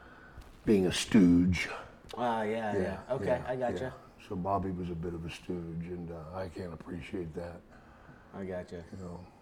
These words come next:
Speaker 2: See, as a fan, I saw him mostly as a, you know, as a
Speaker 1: Commentator,
Speaker 2: manager, a commentator,
Speaker 1: com-,
Speaker 2: when,
Speaker 1: yeah,
Speaker 2: when he was
Speaker 1: yeah.
Speaker 2: commentating.
Speaker 1: He was brilliant at what he did,
Speaker 2: He did,
Speaker 1: yeah,
Speaker 2: he did,
Speaker 1: yeah.
Speaker 2: he, he was
Speaker 1: But it's
Speaker 2: hilarious
Speaker 1: funny
Speaker 2: to
Speaker 1: how
Speaker 2: me.
Speaker 1: God works, man. I mean, here's a guy that all of his life made his money with his voice.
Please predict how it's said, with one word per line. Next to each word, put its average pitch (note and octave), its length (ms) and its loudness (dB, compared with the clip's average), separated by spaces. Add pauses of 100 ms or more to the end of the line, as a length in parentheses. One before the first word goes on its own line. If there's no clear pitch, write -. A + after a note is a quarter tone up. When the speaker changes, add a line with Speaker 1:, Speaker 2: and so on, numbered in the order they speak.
(460)
Speaker 2:
See, F3 160 0
as D#3 140 6
a D3 60 2
fan, D#3 300 2
I C#3+ 60 6
saw C#3 300 6
him C3 220 0 (440)
mostly E3+ 720 4
as D3 160 6
a, C3 480 4
you F3 120 2
know, C3+ 180 8
as E3 140 8
a F#3+ 40 10
Speaker 1:
Commentator, E3 240 8
Speaker 2:
manager, D#3 260 6
a C#3+ 40 2
commentator, D#3+ 640 6
Speaker 1:
com-, C3+ 60 8
Speaker 2:
when, D3 120 8
Speaker 1:
yeah, - 80 2
Speaker 2:
when E3+ 80 6
he D#3 60 4
was C#3 160 2
Speaker 1:
yeah. - 120 -6
Speaker 2:
commentating. D3 240 8
Speaker 1:
He G2+ 60 10
was C3+ 80 10
brilliant A#2+ 300 12
at G2 80 8
what F#2+ 140 4
he F2+ 100 4
did, E2+ 180 2
Speaker 2:
He - 100 2
did, C#3+ 220 6
Speaker 1:
yeah, C3+ 60 4
Speaker 2:
he D#3 60 2
did, C3+ 200 4 (100)
Speaker 1:
yeah. D#3 60 -2 (120)
Speaker 2:
he, D3 80 -2
he D#3 60 2
was C#3 160 0
Speaker 1:
But A#2+ 100 2
it's F#2+ 100 6
Speaker 2:
hilarious B2 100 2
Speaker 1:
funny D#3 200 8
Speaker 2:
to C3 60 6
Speaker 1:
how B2 80 8
Speaker 2:
me. G#2+ 80 6
Speaker 1:
God A2 300 6
works, G2 360 0
man. E2+ 360 -8
I G2 40 -10
mean, F#2 120 -6
here's G#2+ 220 0
a G#2 40 -2
guy G#2+ 300 2
that F#2+ 180 -4 (240)
all - 240 -16
of - 60 -20
his F#2+ 100 -6
life F#2 240 -2 (100)
made G2 140 -6
his F2 120 -6
money F#2 260 -4
with F#2+ 160 -4
his F2+ 100 -4
voice. E2 480 -8